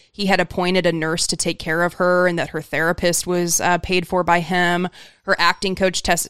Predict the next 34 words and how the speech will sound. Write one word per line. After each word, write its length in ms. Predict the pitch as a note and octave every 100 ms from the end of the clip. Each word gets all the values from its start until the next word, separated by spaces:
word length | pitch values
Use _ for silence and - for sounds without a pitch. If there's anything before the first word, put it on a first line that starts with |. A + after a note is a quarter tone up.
| -
testified 540 | F#3+ D3+ E3+ F3 F3
that 100 | D#3+
Johnny 260 | - E3+ F3
Depp 200 | F3 E3+
didn't 180 | F3 E3+
want 160 | F3+
her 80 | E3+
going 380 | F3 E3 E3 E3
out 160 | D#3 D#3+
and 120 | E3
doing 260 | E3 E3+
things 280 | E3 E3 E3+
on 140 | D#3+ D3+
her 160 | - -
own. 520 | F#3 F#3 F#3 F3+ F#3 - - - -
Uh, 340 | D3+ D3 C#3+ D#3
her 120 | E3
makeup 380 | E3 F3 G3+ E3
artist 360 | F3 F3+ -
testified 540 | F#3 E3+ F3+ F3+ F3 D#3+
that 120 | -
she 120 | F3
covered 340 | - F3 F3
her 120 | E3+ E3
bruises 480 | D#3 E3+ E3+ E3+
and 100 | E3
a 40 | D#3
busted 440 | D#3+ D#3 - E3
lip 160 | E3 -
for 140 | E3
a 60 | C#3+
T 200 | - F#3
V 200 | F#3+ F#3
appearance. 680 | - F#3 F3 F3 E3+ -